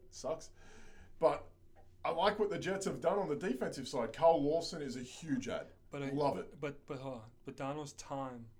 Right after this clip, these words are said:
Speaker 2: that he, he was on the field.
Speaker 1: He's the same age as Trevor Lawrence. And
Speaker 2: It's bad.
Speaker 1: and do you know what it is? I feel like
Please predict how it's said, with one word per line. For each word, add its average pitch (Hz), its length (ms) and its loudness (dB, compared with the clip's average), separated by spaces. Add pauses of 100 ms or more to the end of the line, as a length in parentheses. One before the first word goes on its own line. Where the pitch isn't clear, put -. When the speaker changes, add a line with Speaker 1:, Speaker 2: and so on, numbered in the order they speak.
(160)
Speaker 2:
that 123 160 -12 (100)
he, 139 100 -8
he - 240 -12 (100)
was 143 220 -2
on 127 260 -8
the 123 80 -10
field. 107 400 -8 (180)
Speaker 1:
He's 147 80 -8
the 156 80 -4
same 175 300 -2
age 160 160 4
as 139 100 -4
Trevor 156 260 -2
Lawrence. 135 460 0
And 143 160 -2 (120)
Speaker 2:
It's 151 180 -4
bad. 113 300 0 (100)
Speaker 1:
and 208 200 0
do - 60 -4
you 240 60 6
know 285 60 4
what 254 80 4
it 226 80 4
is? 247 280 0 (800)
I 156 100 -2
feel 226 300 -2
like 175 180 6